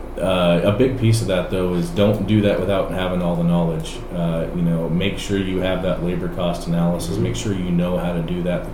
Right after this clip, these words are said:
Speaker 1: correct way. And, you know, if you don't, give us a call. We'll help you out with that.
Speaker 2: Yeah,
Speaker 1: But
Speaker 2: you can't wing it. If you're gonna increase prices with a customer, and if your customer's smart,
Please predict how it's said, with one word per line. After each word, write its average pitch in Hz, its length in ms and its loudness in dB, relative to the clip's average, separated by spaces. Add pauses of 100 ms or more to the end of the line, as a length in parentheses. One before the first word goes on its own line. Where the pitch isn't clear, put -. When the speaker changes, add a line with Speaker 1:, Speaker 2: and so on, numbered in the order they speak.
Speaker 1:
correct 87 280 -6
way. 87 260 -2
And, 80 340 -2
you 82 60 -2
know, 82 340 -4
if 87 160 -6
you 90 80 -2
don't, 95 380 -2
give 90 160 -4
us - 140 -8
a 85 40 -8
call. 87 260 -2
We'll 82 140 -2
help 82 220 -4
you 82 80 -2
out 78 160 -4
with 82 160 -8
that. - 200 -8 (160)
Speaker 2:
Yeah, 107 120 4
Speaker 1:
But 110 80 4
Speaker 2:
you 117 140 0
can't 113 340 -2
wing 110 220 4
it. 87 140 0
If 95 180 -4
you're 110 120 -2
gonna 117 140 2
increase 110 320 0
prices 104 420 -4
with 95 160 -4
a 85 60 -4
customer, 107 400 -2
and 92 80 -2
if 85 100 -6
your 107 120 -4
customer's 95 520 -4
smart, - 400 -4